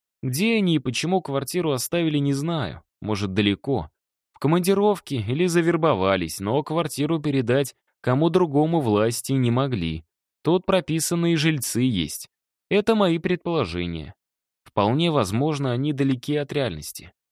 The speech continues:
А вообще находок только в этом квартале немало. Их было куда больше, чем я к рукам прибрал. Просто это тоже время занимает, добраться до них. Так что остальные поиски на попозже.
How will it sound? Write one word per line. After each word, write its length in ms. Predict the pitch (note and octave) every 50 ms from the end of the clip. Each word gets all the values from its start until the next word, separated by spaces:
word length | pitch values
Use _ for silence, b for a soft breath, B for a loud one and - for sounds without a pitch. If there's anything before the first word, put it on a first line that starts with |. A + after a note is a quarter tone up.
| _ _ -
А 120 | F#2+ G2
вообще 440 | F2+ F#2 F2 F2 D#2+ - - F3+ F3+
находок 520 | D3 G#2+ G#2 - F3 F#3+ F3 D3 A#2 -
только 360 | - D#3 E3 E3 - D3+ D3
в 60 | B2+ B2+
этом 300 | D3+ D#3+ E3 D#3 D3+ C3
квартале 500 | C#3 C3+ C3 B2+ - D3 D3+ E3 D#3+ D3+
немало. 560 | D3+ D3+ D3 D3 D#3 D#3+ D3+ G#2+ D2+ - - _ _ _ _ _ _ _ -
Их 180 | F3+ F#3+ D#3
было 280 | D3 F3+ G#3 G#3 G3+ F#3
куда 260 | - F3+ E3+ F3 E3+
больше, 460 | E3 E3 G3+ A3 G#3 F3 - - F#2
чем 240 | E2 - - F2+ E2+
я 160 | E2+ E2+ E2+
к 60 | - -
рукам 340 | C3+ C#3 C3 - B2+ F2+ D#2
прибрал. 480 | - E2 F#2+ F#2+ F#2+ F2+ D2 C#2+ C#2+ _ _ _ _ _ _ _
Просто 440 | - F3 G#3+ A3+ G#3+ - - - F3
это 220 | F#3+ F3+ - D3+
тоже 440 | C3 - - D#3+ F3 F#3 D#3+ D#3+ E3+
время 320 | D3+ D3+ E3+ E3+ D3+ A#2 F#2
занимает, 640 | E2 G2 G2+ A2+ A#2 G#2 E2+ D#2 D2 C#2 - - -
добраться 540 | - A2+ A2+ A2 A2+ G2 F2 - - - D#2+
до 140 | D#2+ D#2
них. 280 | D2+ C#2+ C2+ C2 - _ _ _ _ _ _ _ _ -
Так 220 | - G3+ G#3+ F3+
что 200 | - - - E3
остальные 480 | D3+ C3 - - B2 C3 D#3 E3+ D#3+ C#3
поиски 480 | - C#3 D#3 E3 D#3+ C3+ - - - C3+
на 160 | B2 B2 A#2+
попозже. 720 | - B2 A#2 - - D3 C#3+ A#2 E2+ D2 C#2+ C#2+ B1+ -